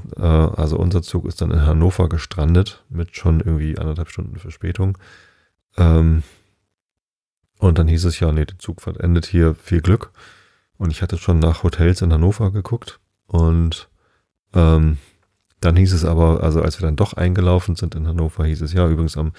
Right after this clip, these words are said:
am Gleis, äh, am Band da gegenüber, äh, ist ein anderer I C E, der fährt noch nach Hamburg.“ Dann halt nicht auf der Strecke, auf der wir gefahren werden, sondern über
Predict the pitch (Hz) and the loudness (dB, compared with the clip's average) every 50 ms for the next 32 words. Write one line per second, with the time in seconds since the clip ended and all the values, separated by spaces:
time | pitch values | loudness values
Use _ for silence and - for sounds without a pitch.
0 | - - - - _ _ _ _ _ _ - 82 85 78 85 82 80 87 90 - | -14 -20 -20 -20 _ _ _ _ _ _ -2 0 0 2 2 4 4 4 2 0
1 | - - - - - - - - 80 80 80 80 80 69 - - _ _ - 80 | -2 -10 -14 -18 -20 -20 -12 -6 -2 0 0 0 0 -2 -6 -10 _ _ -10 -8
2 | 80 - 82 82 85 - - - 85 82 80 - 87 78 82 69 92 95 95 101 | -4 0 0 0 0 -2 -4 -4 -4 -4 -4 -4 -8 -8 -8 -6 -2 0 2 4
3 | 98 95 95 - _ _ _ _ _ _ _ _ - 87 87 82 80 80 - - | 4 2 0 -2 _ _ _ _ _ _ _ _ -2 2 2 2 2 2 0 -4
4 | - 95 90 - 92 82 - 85 90 101 98 95 78 90 87 - - - - 82 | -6 -6 -6 -4 -6 -6 -4 -2 0 2 2 2 2 0 -2 -4 -4 -6 -2 2
5 | 87 87 90 87 - - - - - _ _ - - 85 78 - - 80 - 76 | 2 2 2 0 -2 -10 -20 -20 -20 _ _ -2 0 0 0 2 0 0 0 0
6 | 71 69 - 73 71 - 76 71 73 76 92 110 - - - - _ - - - | -2 -4 -4 -8 -10 -8 -6 -2 0 2 2 2 0 -4 -16 -20 _ -20 -20 -20
7 | _ _ - - - - - - - 78 76 78 80 80 76 - - - - - | _ _ -20 -20 -20 -14 -8 -6 -4 -4 -4 -2 -2 -2 -4 -4 -6 -12 -18 -12
8 | - 87 82 - - - - - 80 80 - - - - - 76 76 - - 78 | -8 -8 -8 -8 -8 -10 -8 -6 -6 -6 -4 -4 -6 -6 -6 -8 -8 -6 -4 -2
9 | 76 80 85 85 82 - - 78 78 78 76 78 78 78 73 - 78 76 76 78 | 0 2 2 2 2 2 0 0 0 2 2 0 0 0 0 -2 0 0 2 2
10 | 76 67 - 76 71 71 69 71 69 71 | 2 0 -2 -4 -4 -2 -2 -2 -2 -4